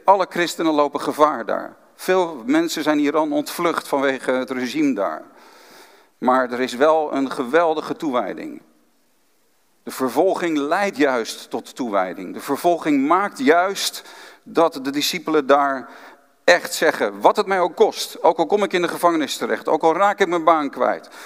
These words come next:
ook al raak ik mijn inkomen kwijt, ook al moet ik mijn leven ervoor geven, dit is wat ik wil. Ik wil Jezus Christus volgen, wat de prijs ook is." Dus dan zien we dat die vervolging ook weer leidt tot een levende gemeente, tot een zeer toegewijde gemeente.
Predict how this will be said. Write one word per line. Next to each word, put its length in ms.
ook 140
al 120
raak 200
ik 100
mijn 160
inkomen 520
kwijt, 440
ook 180
al 80
moet 260
ik 160
mijn 160
leven 340
ervoor 340
geven, 520
dit 320
is 120
wat 180
ik 120
wil. 260
Ik 100
wil 100
Jezus 420
Christus 420
volgen, 480
wat 160
de 80
prijs 360
ook 140
is." 400
Dus 140
dan 120
zien 160
we 60
dat 160
die 100
vervolging 580
ook 160
weer 160
leidt 400
tot 180
een 300
levende 760
gemeente, 540
tot 180
een 220
zeer 440
toegewijde 600
gemeente. 480